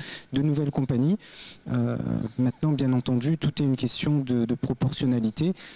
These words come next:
Ces compagnies vont venir si le besoin est identifié, que ce soit en termes de passagers ou de fret. Là, le besoin était effectif et ponctuel. Euh, à nous de voir si nos capacités d'exportation notamment, euh, sont en ligne avec la venue de, de nouvelles compagnies.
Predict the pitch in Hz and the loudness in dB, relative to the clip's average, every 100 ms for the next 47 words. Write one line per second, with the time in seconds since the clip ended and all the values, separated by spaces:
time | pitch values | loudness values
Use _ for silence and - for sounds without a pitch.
0 | - - 135 127 123 120 143 170 139 127 | -12 -6 -2 0 2 2 4 2 2 2
1 | 120 147 165 - - 147 135 117 123 127 | 2 2 2 0 0 2 2 2 0 2
2 | 143 131 127 120 120 - 143 117 - 120 | 0 0 -2 -2 -2 -2 -2 -2 -4 -2
3 | 120 131 120 123 113 117 117 117 113 135 | 0 0 2 2 0 0 -2 -2 0 2
4 | 113 113 - 160 - - - _ - 123 | 2 0 -2 -2 -4 -8 -20 _ -4 -2
5 | 123 120 120 123 117 120 - 127 - 139 | 0 0 0 0 2 0 0 -2 -2 -2
6 | - - _ _ 120 - 110 - 156 175 | -2 -6 _ _ -2 0 0 0 0 0
7 | - - - 127 110 - 127 127 147 131 | -2 -14 -8 -2 -2 0 0 2 2 0
8 | 127 151 - 139 117 - - 127 - 131 | 0 0 0 0 0 -2 -2 -4 -2 -2
9 | 120 147 - 156 - 123 117 143 127 117 | -2 -2 -2 -2 -2 -4 -2 2 2 2
10 | 120 117 180 - - - - - 135 127 | 2 2 2 -2 -12 -10 -4 -2 0 -2
11 | - 139 120 123 117 156 190 190 127 117 | 0 -2 0 2 2 4 2 2 0 0
12 | 131 143 127 110 113 143 135 117 113 110 | 0 0 0 2 2 2 2 2 2 2
13 | 120 117 113 110 107 123 | 2 2 0 -2 -2 -2